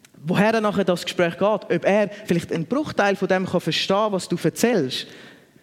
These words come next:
das liegt nachher am Heiligen Geist. Es ist dem Heiligen Geist seine Aufgabe,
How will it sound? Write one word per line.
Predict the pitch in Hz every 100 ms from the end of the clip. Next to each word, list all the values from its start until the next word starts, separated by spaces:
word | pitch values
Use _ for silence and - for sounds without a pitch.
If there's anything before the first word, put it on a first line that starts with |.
| -
das | 214 226
liegt | 196 147
nachher | 147 151 139 - - -
am | 143
Heiligen | 151 139 135 131
Geist. | 147 160 139 127 - - - - - -
Es | -
ist |
dem | 180
Heiligen | 180 196 196 170
Geist | 170 156 185 226 - - -
seine | - 175 160
Aufgabe, | 185 180 - 170 175